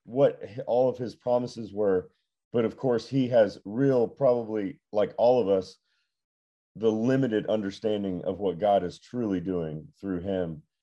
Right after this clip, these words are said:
to where we are today, now,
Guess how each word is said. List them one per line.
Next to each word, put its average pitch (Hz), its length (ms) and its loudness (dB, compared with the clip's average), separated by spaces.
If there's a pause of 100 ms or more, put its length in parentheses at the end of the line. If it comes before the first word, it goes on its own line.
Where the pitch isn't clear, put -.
(180)
to 110 100 -10
where 101 240 -2
we 107 240 -2
are 87 220 2
today, 82 560 -4 (460)
now, 82 500 -6